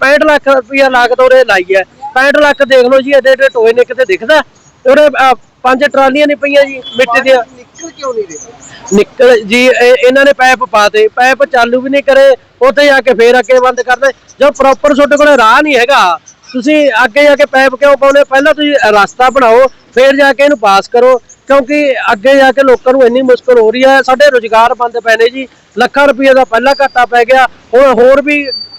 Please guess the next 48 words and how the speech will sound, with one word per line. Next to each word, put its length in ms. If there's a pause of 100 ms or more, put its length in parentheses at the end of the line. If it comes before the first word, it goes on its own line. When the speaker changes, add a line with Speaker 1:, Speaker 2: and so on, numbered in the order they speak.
Speaker 1:
ਜਿਹੜੇ 260
ਲੋਕ 260
ਉਰੇ 220
ਡੁੱਬ 240
ਰਹੇ 140
ਨੇ, 200 (220)
ਸਾਡੇ 240
ਤੋਂ 100
ਦੇਖੇ 300
ਨਹੀਂ 120
ਜਾ 140
ਰਹੇ। 160
ਵੀਰ 200
ਜੀ, 220 (380)
ਅਸੀਂ, 240
ਅ, 260
ਸਰਕਾਰ 440
ਨੂੰ 120
ਤੇ 180
ਪ੍ਰਸ਼ਾਸਨ 460
ਨੂੰ 100
ਹੀ 60
ਮੰਗ 300
ਕਰਦੇ 320
ਹਾਂ 120 (320)
ਵੀ 100
ਇਹਦਾ 160
ਜਲਦੀ 300
ਤੋਂ 100
ਜਲਦੀ 300
ਹੱਲ 220
ਕਰਿਆ 260
ਜਾਵੇ, 380 (280)
ਜੋ 220
ਲੋਕਾਂ 300
ਨੂੰ 100
ਉਰੇ 220
ਰਾਹਤ 300
ਦਿੱਤੀ 320
ਜਾਵੇ। 300 (280)
ਪੰਜ 240
ਨੰਬਰ 300
ਵਾਰਡ 260
ਦਾ 180
ਬਹੁਤ 260
ਬੁਰਾ 220
ਹਾਲ 240
ਹੈ, 160